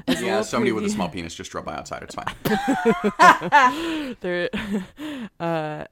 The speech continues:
Speaker 1: as a little preview teaser, he does not like I P As, and I went on to talk about I P As on Encyclopedia, and, um, I had him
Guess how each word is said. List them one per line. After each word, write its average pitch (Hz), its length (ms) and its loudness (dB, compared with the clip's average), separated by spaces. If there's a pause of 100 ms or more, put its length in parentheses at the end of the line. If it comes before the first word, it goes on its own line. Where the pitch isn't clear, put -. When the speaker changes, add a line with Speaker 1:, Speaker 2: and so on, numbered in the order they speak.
Speaker 1:
as 170 140 -2
a 180 60 -4
little 180 260 -2
preview 170 480 -6
teaser, 147 600 -8
he 170 280 -10
does 170 180 -10
not 160 200 -4
like 175 180 -8
I 160 100 -2
P 160 240 -6
As, 196 200 -6
and 180 100 -2
I 151 60 0
went 147 200 -4
on 147 160 -6
to - 60 -18
talk 151 200 -10
about 147 200 -8
I 143 120 -10
P 147 240 -12
As 147 160 -10
on 156 80 -10
Encyclopedia, 147 840 -12 (440)
and, 156 720 -4 (160)
um, 151 580 -4 (160)
I 165 120 -6
had 170 320 -4
him 160 760 -4